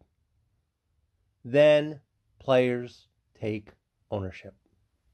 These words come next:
Welcome, Melendez,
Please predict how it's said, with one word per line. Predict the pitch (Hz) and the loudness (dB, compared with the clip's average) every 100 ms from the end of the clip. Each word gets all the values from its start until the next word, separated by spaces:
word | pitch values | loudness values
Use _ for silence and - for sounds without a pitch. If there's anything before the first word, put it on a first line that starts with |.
| _ _ _ _ _ _ _ _ _ _ _ _ _ _ _ _ _ _ _ _ _ _ _ | _ _ _ _ _ _ _ _ _ _ _ _ _ _ _ _ _ _ _ _ _ _ _
Welcome, | 175 202 196 202 190 175 | 6 6 4 -2 -2 -4
Melendez, | 160 156 139 127 170 190 - - _ | -4 -4 -6 -6 -6 -8 -12 -20 _